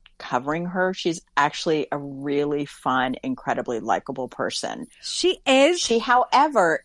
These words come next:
Speaker 1: yeah, she, however, is not a great politician.
Speaker 2: That's not coming across.
Speaker 1: Yeah, no, she's actually a really fun,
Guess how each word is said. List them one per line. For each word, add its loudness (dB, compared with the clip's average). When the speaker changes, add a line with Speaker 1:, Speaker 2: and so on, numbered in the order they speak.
Speaker 1:
yeah, 2
she, -2
however, -2
is -10
not -4
a -8
great -4
politician. -6
Speaker 2:
That's 0
not 4
coming 0
across. -6
Speaker 1:
Yeah, 2
no, 2
she's -2
actually 2
a 2
really 0
fun, -2